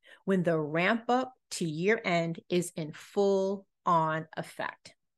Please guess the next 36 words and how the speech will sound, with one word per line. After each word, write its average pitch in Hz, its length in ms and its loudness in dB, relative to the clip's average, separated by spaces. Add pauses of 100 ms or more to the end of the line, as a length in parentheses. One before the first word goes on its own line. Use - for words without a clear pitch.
(320)
This 180 300 4
is 294 140 0
when 254 200 6
the 208 140 2
rubber 180 400 2
really, 175 500 0
really 160 320 -2
hits 165 320 -6
the 165 120 -6
road, 127 360 -6 (560)
because 196 800 4
for - 200 0
any 240 240 4
of 254 120 6
the 233 80 4
goals 214 560 4
that 180 160 -4
you 202 140 0
have 180 180 2
yet 175 300 0
to 214 180 -2
achieve, 175 640 -2 (360)
you 214 200 4
now 202 240 4
have 180 320 0
less 185 220 2
time 214 300 0
to 226 80 -6
do 156 220 -6
so. 165 460 -2 (720)
And 190 460 2
this 196 260 2
may 226 120 4
have 226 200 4
an 220 100 4
impact - 540 -2